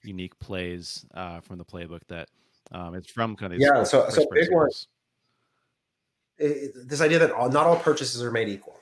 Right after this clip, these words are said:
Speaker 2: okay? So, <clears throat> um, one of the big under-considered, um,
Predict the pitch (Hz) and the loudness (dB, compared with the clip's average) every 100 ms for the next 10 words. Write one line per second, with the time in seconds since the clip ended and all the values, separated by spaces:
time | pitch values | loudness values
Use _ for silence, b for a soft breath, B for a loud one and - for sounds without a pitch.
0 | - 120 120 B B - 151 143 - - | -4 -2 -2 B B 0 4 4 4 -4
1 | 139 135 123 143 143 135 120 104 101 _ | -2 -2 -2 -2 4 4 4 -2 -10 _
2 | _ B B _ 156 170 156 156 185 - | _ B B _ 2 2 4 4 4 2
3 | 143 165 156 160 139 - 143 135 143 143 | 0 2 2 0 -4 -2 -2 2 2 0
4 | - 120 117 104 95 90 | -8 -6 -4 -4 -8 -14